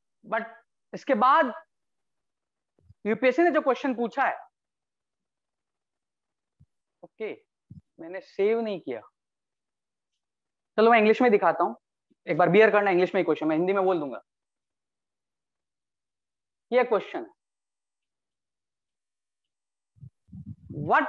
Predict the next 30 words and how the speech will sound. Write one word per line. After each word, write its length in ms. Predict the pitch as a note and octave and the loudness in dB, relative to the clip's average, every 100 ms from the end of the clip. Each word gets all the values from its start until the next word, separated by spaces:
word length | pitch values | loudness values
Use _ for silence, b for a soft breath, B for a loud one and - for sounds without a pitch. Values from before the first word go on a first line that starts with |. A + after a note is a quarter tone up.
| - | -2
can 80 | D4 C#4+ | 0 0
be 100 | C4+ | -2
the 200 | A3+ B3+ - _ - A#3 | -4 -6 -10 _ -10 -2
impact 560 | A#3+ A#3 D4 D4+ - | -2 -2 -6 -8 -2
of 160 | A3+ A#3 A#3 _ _ _ - _ G3+ | 0 0 -2 _ _ _ -20 _ -14
excessive 540 | A#3+ - - - F4+ E4 - _ - | -12 -4 -4 0 -2 -2 -12 _ -2
or 100 | A#3+ | -2
inappropriate 1500 | A#3+ - E4+ F#4+ D#4+ - A#3 - A#3+ A#3 B3+ B3 F#3+ F#3+ A3 | -2 -2 2 2 2 -4 -4 0 -2 0 -2 -2 -4 -8 0
use 180 | D#4 C#4 | 0 2
of 140 | C4 - | -2 -2
nitrogenous 480 | F3+ F#3 G#3+ B3+ B3+ | -4 -4 -2 -2 -4
fertilizer 480 | - F#3+ G3 F#3 A3 | -6 -2 0 0 -4
in 200 | - G3 | -6 -8
agriculture?" 540 | F3 D3+ C#3+ - G#2 _ _ _ _ _ _ _ _ _ _ _ _ _ _ _ - | -6 -6 -8 -12 -18 _ _ _ _ _ _ _ _ _ _ _ _ _ _ _ -8
Nitrogenous 540 | F3 G#3 B3+ D#4 E4+ | -2 2 4 4 2
fertilizer 520 | E4+ A3+ A#3+ A3+ B3+ | 0 0 2 2 2
का 260 | B3+ A3 G#3+ | 0 0 0
कृषि 340 | A3+ G3+ B3+ | -2 -8 -6
में 280 | B3 G#3+ A#3 _ _ _ - _ _ - | -4 -4 -8 _ _ _ -20 _ _ -6
अनुचित 360 | - - F#4 | -4 0 0
उपयोग 400 | C#4 - G#3 A#3+ | 0 2 0 2
या 80 | A#3+ | 0
excessive 360 | F#3+ - G#3+ E4 | -2 -6 -2 -2
उपयोग 320 | A#3 A#3+ A#3 | 0 -4 -4
के 260 | _ B3 | _ -6
क्या 180 | A3+ A3+ | -2 -2
प्रभाव 320 | A3+ F#3 F#3 | -2 -2 -2
हो 80 | E3+ | -4
सकते 280 | D#3+ - - | -8 -14 -18
हैं? 100 | A#2 | -20